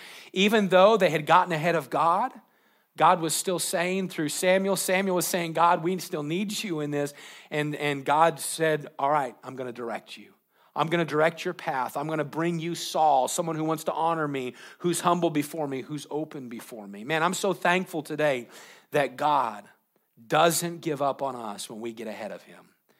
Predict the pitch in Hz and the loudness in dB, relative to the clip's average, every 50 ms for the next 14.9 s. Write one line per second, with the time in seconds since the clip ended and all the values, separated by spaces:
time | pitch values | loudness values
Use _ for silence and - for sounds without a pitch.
0 | _ _ _ _ _ _ - 131 120 - - - - - 135 123 123 113 117 117 | _ _ _ _ _ _ -6 -6 -6 -6 -6 -8 -8 -6 -6 -6 -6 -8 -8 -10
1 | 110 101 92 87 - - - - - - _ _ _ - 160 185 190 160 127 175 | -8 -10 -10 -12 -14 -16 -16 -16 -16 -20 _ _ _ 0 2 2 2 4 6 8
2 | 175 180 185 170 147 170 180 190 190 175 175 170 175 165 151 165 175 170 156 170 | 8 8 8 6 4 2 2 4 2 2 0 0 0 0 0 0 0 0 0 -2
3 | 175 175 180 175 156 151 160 160 151 151 151 143 139 151 160 160 160 143 139 135 | -4 -4 -4 -4 -4 -2 -2 -2 -2 -2 -2 -2 -2 -2 -2 -2 -2 -2 -2 -2
4 | 139 135 - - - 160 143 127 123 120 123 131 127 123 - - - - - - | -2 -2 -4 -6 -6 -6 -6 -6 -6 -4 -2 -2 -2 -2 -2 -4 -6 -8 -10 -16
5 | - - - 160 165 160 151 147 - - 190 185 180 170 147 147 139 139 139 - | -20 -8 -2 0 0 2 0 0 -2 -2 -2 -2 -2 0 0 0 2 2 0 -2
6 | - - - 135 117 - - - - 117 101 92 - - - - - - _ _ | -4 -8 -8 -8 -6 -6 -8 -8 -10 -12 -14 -14 -14 -14 -14 -14 -14 -16 _ _
7 | _ _ _ _ _ _ _ _ _ _ _ _ - 117 143 147 165 185 196 208 | _ _ _ _ _ _ _ _ _ _ _ _ -2 2 6 8 10 10 10 10
8 | 185 - - - - - 185 185 185 - - - - - - - - - - - | 8 6 2 0 0 -2 -2 -2 -2 -2 -4 -6 -8 -14 -18 -18 -16 -14 -12 -12
9 | - - - _ _ _ _ _ _ _ - - - - - - - _ _ _ | -14 -14 -18 _ _ _ _ _ _ _ -20 -20 -20 -20 -20 -20 -20 _ _ _
10 | _ _ _ _ _ _ _ _ _ _ _ - 185 196 - - 214 185 - - | _ _ _ _ _ _ _ _ _ _ _ 2 2 2 4 2 2 4 6 6
11 | 240 233 220 190 175 160 175 180 180 170 160 160 160 160 165 175 170 170 180 170 | 8 8 8 8 6 6 6 6 6 8 6 6 6 6 4 4 2 2 2 0
12 | 170 165 151 - - 160 156 151 - 156 143 143 151 135 131 - - 147 131 123 | 0 0 -2 -2 -2 -4 -4 -2 0 0 0 0 -2 -6 -6 -4 -2 0 0 2
13 | 127 143 143 - - - - - 170 165 175 208 277 294 - - - - 285 240 | 0 0 -2 -2 -4 -6 -6 -4 -4 0 2 2 2 2 0 -2 -4 -2 2 4
14 | 214 185 160 - - 180 151 143 139 143 147 156 160 160 - - - - | 4 4 2 0 -2 -2 0 0 2 0 0 -2 -4 -6 -8 -8 -8 -10